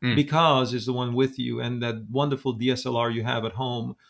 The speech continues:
Speaker 2: takes great pictures, ends up being unused because it's too bulky to take with you.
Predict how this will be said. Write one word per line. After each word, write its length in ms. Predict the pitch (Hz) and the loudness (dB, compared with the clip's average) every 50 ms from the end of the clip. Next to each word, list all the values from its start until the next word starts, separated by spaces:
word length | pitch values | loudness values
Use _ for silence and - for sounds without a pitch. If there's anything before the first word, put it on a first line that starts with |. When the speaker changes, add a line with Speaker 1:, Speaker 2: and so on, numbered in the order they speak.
| _ _ _ _ _ - | _ _ _ _ _ -4
Speaker 2:
takes 220 | 139 131 135 - | -4 -4 -2 0
great 260 | - 147 139 131 - | 2 2 2 2 2
pictures, 640 | - 143 143 - - - 127 113 117 120 - - - - | -2 -4 -4 -4 -6 -8 -8 -8 -8 -10 -10 -12 -12 -6
ends 200 | 151 135 131 120 | -4 -4 -2 0
up 200 | 127 123 - - | 0 -2 -2 -4
being 200 | - 131 123 123 | -6 -6 -4 -4
unused 520 | 123 123 123 139 180 208 165 131 120 120 120 | -4 -4 -2 -2 -2 0 0 0 0 -2 -6
because 260 | 127 - 127 120 117 | -8 -8 -8 -8 -8
it's 80 | 113 | -10
too 160 | - - 139 127 | -10 -8 -6 -4
bulky 380 | 117 120 117 113 - - 107 | -4 -4 -4 -4 -6 -10 -14
to 80 | - 110 | -14 -12
take 200 | - 117 - - | -10 -12 -8 -4
with 280 | 123 131 139 131 - - | -2 0 0 0 -2 -6
you. 220 | 120 107 - - | -10 -10 -10 -16